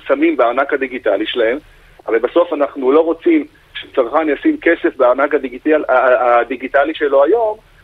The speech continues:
ומחר כשהוא ירצה, אה, להשתמש בכסף הזה, הכסף ייעלם ולא יישאר שם. אז אנחנו קבענו כללים,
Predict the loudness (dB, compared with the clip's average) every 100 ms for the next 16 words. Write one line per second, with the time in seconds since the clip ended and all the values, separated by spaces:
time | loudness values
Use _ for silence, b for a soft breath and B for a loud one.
0 | _ -8 -2 0 0 0 -2 -4 -2 2
1 | 2 2 -2 -2 -2 -2 -4 -2 0 0
2 | 0 0 -2 -6 -2 0 0 -2 -2 2
3 | 4 4 2 2 2 2 2 0 0 -6
4 | -14 _ _ _ _ _ -8 -4 -4 -4
5 | -6 -4 -2 -2 -6 -6 -4 0 0 0